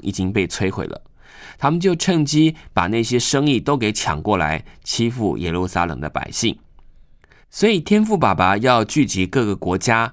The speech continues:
他们一起来攻击，好像大大的波浪冲倒了整个泰尔城。不但是要攻击他们，他们整个居住的城堡都会被拆光、洗劫一空。天父爸爸说要召唤来的，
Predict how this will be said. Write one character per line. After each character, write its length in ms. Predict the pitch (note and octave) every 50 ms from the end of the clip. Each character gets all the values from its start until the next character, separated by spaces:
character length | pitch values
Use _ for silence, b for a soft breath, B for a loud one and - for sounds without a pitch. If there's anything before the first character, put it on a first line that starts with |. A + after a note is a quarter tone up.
| b b b
他 100 | - G#2
们 140 | G2+ G#2+ -
一 120 | - C#3 C#3
起 240 | - - - F2+ D#2
来 140 | F2 E2+
攻 220 | E2 - C#3 D#3+ D#3+
击， 380 | - - F#2+ F#2+ G2 - B B B B
好 180 | B - - G2
像 240 | G2+ - C3+ C3 C3
大 200 | - - C#3 B2+
大 120 | A#2 G#2
的 80 | F2+ F2
波 240 | - - B2+ B2+
浪 220 | B2+ B2+ A2+ G2 B B B B
冲 320 | - - - D3 D3 D3+ C#3+
倒 140 | A2+ F2+ F2
了 220 | F#2 G#2 - - - -
整 200 | - F#2 D#2+ -
个 140 | - F2 E2+
泰 200 | - - A2+ F#2+
尔 140 | D2+ D2 D2+
城。 260 | - - D2+ B1 G#1+ - - - - - _ _ _ _ _ _ _ _ _ _ _ _ B B B B B B B
不 100 | - D#3
但 160 | E3+ G#3+ G#3
是 140 | F3+ F3 F3+
要 100 | E3+ D3
攻 220 | C3+ - C#3+ D3+ D3
击 140 | - A2
他 180 | G2 A2 G#2 F#2+
们， 260 | G2 G2 F2+ E2+ - - _
他 160 | - - G2
们 140 | G2+ G2+ G2+
整 180 | - F2+ D#2+
个 140 | D2+ F2+ F2+
居 160 | E2 - A2
住 140 | G#2+ A#2+ A#2+
的 120 | G2+ G2+ F2
城 320 | - - - F2 G2 G#2+
堡 260 | A2+ G#2+ F2+ E2 -
都 180 | - - F#2 F2+
会 120 | - G2+
被 200 | E2+ - F#2+ E2
拆 320 | - - - - F#2+ F#2 F2+
光、 280 | - G2 G2 G2 - -
洗 300 | - - - - - E2
劫 260 | - - - E2+ D#2 F2
一 60 | F#2+
空。 340 | - - G2 F#2 G2 - - - _ _ b b b b b b b b b b b b b b b
天 220 | - - G#3+ A#3
父 120 | A#3+ A#3+ F#3+
爸 180 | - A#2+ G2+
爸 220 | E2 F2 E2+ E2+ F2
说 160 | - G#2+ G#2+
要 140 | G#2+ G2+ G2+
召 240 | - - B2 C3 C3+
唤 200 | E3 D3+ A2 E2+
来 140 | C2 G#1+
的， 240 | - F2 D2 - -